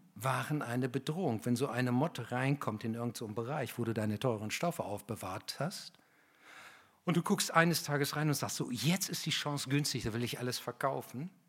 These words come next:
konntest du eine böse Überraschung finden. Motten fressen es weg oder der Rost frisst es weg. Und es gab noch sogar eine Bedrohung. Wer so einen richtig festen Schlaf hatte,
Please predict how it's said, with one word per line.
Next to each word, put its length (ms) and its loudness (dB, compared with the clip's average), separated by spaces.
konntest 400 -4
du 60 -6
eine 220 -6
böse 480 0
Überraschung 580 -2
finden. 360 -10
Motten 460 2
fressen 500 -4
es 180 -6
weg 220 -2
oder 180 -6
der 100 -6
Rost 320 0
frisst 200 -4
es 100 -4
weg. 140 2
Und 40 -14
es 100 0
gab 180 -4
noch 160 0
sogar 400 -4
eine 240 -2
Bedrohung. 520 -8
Wer 280 -4
so 120 -6
einen 100 -6
richtig 440 -6
festen 440 -8
Schlaf 540 -6
hatte, 280 -10